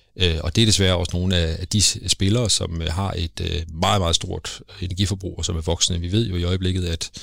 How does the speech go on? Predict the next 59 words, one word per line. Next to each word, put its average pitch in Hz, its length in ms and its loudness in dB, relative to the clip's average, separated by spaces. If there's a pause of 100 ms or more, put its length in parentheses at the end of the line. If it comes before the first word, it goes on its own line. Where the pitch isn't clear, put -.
(680)
at - 140 -4
det, 92 80 4
man 92 100 4
kalder 87 160 2
videostreaming, 104 920 6 (220)
øh, 92 340 2 (200)
hvad 87 120 -2
enten 90 200 2
det 92 80 2
er 85 100 0
YouTube 98 480 2
eller 85 100 2
Netflix 92 540 4
eller 92 200 0
H 90 120 0 (100)
B - 120 -6
O, 98 160 0
at 101 160 -4
det - 80 2
står - 280 -2
for - 160 -10
op 104 200 -4
mod 139 120 0
halv-, 101 180 2 (220)
op 120 160 2
mod 120 100 4
firs 131 240 2
procent - 540 0
af - 100 -4
den - 80 -2
samlede 113 340 4
datamængde 95 800 2 (140)
i 98 220 0
internettet. 92 500 0 (580)
Og - 160 -2
derfor 110 200 6
er 120 40 4
det 113 120 4
selvfølgelig 117 300 4
en 90 100 0
vældig 120 200 6
stor 92 200 0
strømslu-, - 640 -2
øh, 90 60 -2
strømsluger, 92 460 4
så 90 80 2
derfor 107 180 4
er 123 40 2
det 113 80 2
jo 98 60 2
utroligt 95 360 0
problematisk, 98 480 4
at 92 60 2
et 90 80 2
firma 101 260 6
som 95 160 2
Netflix 98 380 4
for - 80 -2
eksempel, 87 460 0